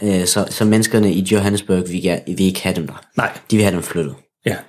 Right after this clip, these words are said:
Speaker 1: Og det er sådan der, filmen starter,
Speaker 2: Yes.
Speaker 1: hvor de skal flyttes.
Speaker 2: Ja, og så er der den her private, øh, virksomhed, som hedder Multinational... Øh, hvad,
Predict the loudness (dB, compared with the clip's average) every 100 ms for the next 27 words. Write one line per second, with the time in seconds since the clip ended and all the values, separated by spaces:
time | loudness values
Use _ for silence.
0 | _ -4 0 2 2 0 0 0 -2 -2
1 | -2 -2 -6 -4 -4 -6 -10 -2 2 2
2 | 2 2 0 -6 -8 -6 -6 -4 -6 -6
3 | -10 -6 0 2 2 2 4 4 4 2
4 | -2 -4 -4 0 0 2 2 2 0 -2
5 | -4 -8 -10 -14 -16 -10 0 2 2 0
6 | 0 0 -2 -2 -4 -2 -2 -2 -4 -6
7 | -4 2 4 4 2 2 4 4 2 2
8 | 2 2 2 2 2 0 -2 -8 _ _
9 | _ _ -8 -4 -4 -4 -6 -12 -20 _
10 | _ -4 -4